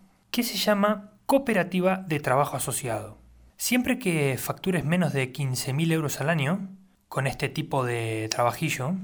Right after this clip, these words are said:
puede resultarte bastante interesante hacerte socio de una de estas cooperativas. Y es una alternativa fiscal que es bastante interesante y que a la vez es poco conocida. Cuando eres autónomo,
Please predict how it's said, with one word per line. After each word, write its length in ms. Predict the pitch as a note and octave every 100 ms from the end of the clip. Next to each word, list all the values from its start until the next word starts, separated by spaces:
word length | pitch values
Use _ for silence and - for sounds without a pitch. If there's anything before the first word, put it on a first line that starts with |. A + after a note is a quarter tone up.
| - - _
puede 220 | - G3 G#3
resultarte 800 | F#3+ F#3 F3+ F#3+ F#3+ G#3 G3
bastante 380 | F3 C3+ - F#3
interesante 680 | F3+ E3+ D#3+ E3+ E3 G3 G3
hacerte 640 | D3+ - D#3+ - D3 C3
socio 460 | A#2+ - E3 - E3+
de 160 | D3 B2+
una 200 | C3+ C3
de 60 |
estas 260 | C3 C3+ A2+
cooperativas. 680 | C3 B2 B2+ D#3+ G#2+ G2+ - _ _ -
Y 180 | F3+
es 320 | A3 A#3+ - - _ -
una 160 | A3+
alternativa 640 | G#3 G3+ F3 E3 E3 G3 F#3+
fiscal 720 | F#3+ - - G3 F#3+ G#3+ - - _ _ _ _
que 220 | - F#3+
es 80 | C4
bastante 340 | A#3+ - G#3 F3+
interesante 500 | D#3+ D#3+ A3+ G3+ A3
y 40 |
que 80 | F3
a 40 |
la 40 | D#3+
vez 180 | G#3+
es 60 | G#3
poco 220 | - -
conocida. 560 | F3 C#3+ C#3 A#3 A2+ G2 - -
Cuando 500 | C#3 B2+ B2 A#2 B2
eres 540 | F3+ F#3+ F#3 F3+ F3
autónomo, 680 | F3+ F3 F#3+ F#3 F#3+ A3 -